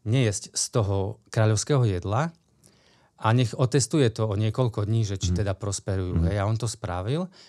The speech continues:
Speaker 1: oni nejedli z toho jedla a prosperovali lepšie ako ostatní.
Speaker 2: Áno.
Speaker 1: A pre mňa to, ja nehovorím, že to tá kniha Daniel hovorí, ale pre mňa to bol z toho taký pekný obraz, že, že netreba povedať na všetko áno a že je tu Boh nad
Speaker 2: Mhm.
Speaker 1: nami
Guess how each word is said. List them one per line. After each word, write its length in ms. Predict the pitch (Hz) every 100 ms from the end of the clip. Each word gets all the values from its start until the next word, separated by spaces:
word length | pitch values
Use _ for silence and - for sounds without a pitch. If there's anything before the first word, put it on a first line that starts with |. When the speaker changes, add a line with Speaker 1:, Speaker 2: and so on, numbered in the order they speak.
| -
Speaker 1:
oni 160 | 117 110
nejedli 380 | 110 117 117
z 120 | 104 -
toho 260 | 107 95
jedla 480 | 98 92 95 104 147 160 - -
a 100 | - 104
prosperovali 680 | - 101 - 113 101 101 92
lepšie 380 | 101 98 -
ako 240 | 87 - 90
ostatní. 320 | - 87 85
Speaker 2:
Áno. 80 | 113
Speaker 1:
A 80 | 113
pre 120 | 175
mňa 180 | 190 147
to, 320 | 151 135 156 - - - -
ja 140 | 175
nehovorím, 340 | 180 180 180 135
že 100 | 135
to 80 |
tá 160 | 127 139
kniha 320 | 117 147 135
Daniel 240 | 127 127 117
hovorí, 160 | 117
ale 140 | 113 113
pre 100 | 170
mňa 160 | 165
to 80 | 147
bol 160 | 135 123
z 80 |
toho 160 | - 131
taký 240 | 135 127
pekný 320 | 123 110 - 113
obraz, 380 | 123 113 104 95
že, 160 | 104 - - - - - - _ _ _ _
že 180 | - 107
netreba 380 | 123 156 180 160
povedať 320 | 117 135 117
na 80 | 110
všetko 320 | 104 127 - 110
áno 460 | 101 104 107 131 135 _ _ _ _ _
a 200 | - 104
že 300 | 107 98 110
je 180 | 110 131
tu 140 | 160 127
Boh 320 | 90 98 101
nad 160 | 104 104
Speaker 2:
Mhm. 80 |
Speaker 1:
nami 360 | 104 98 101 139